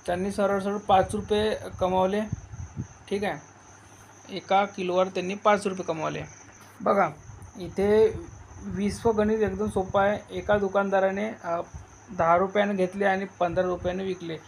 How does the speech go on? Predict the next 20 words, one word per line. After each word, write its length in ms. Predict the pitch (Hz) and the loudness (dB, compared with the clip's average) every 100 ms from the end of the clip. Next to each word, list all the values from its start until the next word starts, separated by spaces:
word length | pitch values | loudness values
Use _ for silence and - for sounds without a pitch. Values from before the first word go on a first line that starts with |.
| - - - | -20 -20 -16
दोनशेची 520 | 160 170 190 185 196 | -10 -4 -4 -2 -2
काही 160 | 196 196 180 | -2 0 2
गरज 240 | 180 175 | 2 2
नाही 160 | 185 170 | -2 -4
इथे, 200 | - 151 147 - - - - - - | -8 -8 -6 -8 -10 -12 -10 -10 -12
व्हॅल्यू 440 | - 170 175 180 180 - - - - - - - - 240 180 | -8 -4 -2 -2 -6 -12 -20 -20 -18 -16 -14 -16 -16 -14 -8
घ्यायची 300 | 165 165 180 | -6 -6 -2
गरज 280 | 190 185 | 0 0
नाही 180 | 180 165 | -2 -6
आहे. 100 | 156 | -4
बघा 200 | 156 170 151 - - - - | -4 -2 -4 -8 -20 -6 -2
पंधरातून 400 | 185 190 190 196 | 2 2 2 2
पाच 300 | 202 185 175 | 2 2 0
गेले, 360 | 190 196 208 220 - - 170 - | 0 2 2 0 -4 -12 -8 -4
पंधरातून 460 | 180 185 190 208 | 0 0 0 0
दहा 180 | 190 170 | 0 0
गेले, 200 | 180 190 | 0 -4
पाच 300 | 185 180 180 | 0 0 0
राहिले 280 | 185 180 196 | 0 0 0
आणि 380 | - 175 175 | -4 -6 -6